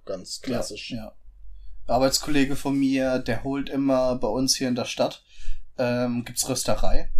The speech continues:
Speaker 1: Ja,
Speaker 2: Ich glaub, die haben auch
Speaker 1: mehrere.
Speaker 2: mehrere und eine, die hat auch zwei Standorte.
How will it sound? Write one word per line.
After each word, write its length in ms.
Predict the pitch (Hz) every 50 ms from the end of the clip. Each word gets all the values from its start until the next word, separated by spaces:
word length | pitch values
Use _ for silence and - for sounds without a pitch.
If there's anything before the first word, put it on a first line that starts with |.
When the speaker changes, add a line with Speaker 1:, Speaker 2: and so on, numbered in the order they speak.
| - -
Speaker 1:
Ja, 100 | - 143
Speaker 2:
Ich 20 | -
glaub, 140 | 139 135
die 80 | - 139
haben 100 | 131 123
auch 40 | 127
Speaker 1:
mehrere. 360 | 160 160 175 151 131 123 104 - - - - - - - -
Speaker 2:
mehrere 260 | 131 127 127 127 156
und 220 | 151 147 147 151 -
eine, 260 | 151 165 165 170 160
die 80 | 160
hat 100 | 156 151
auch 160 | 135 135 - -
zwei 200 | - - 139 123
Standorte. 640 | - - - 104 135 135 135 120 117 - 127 120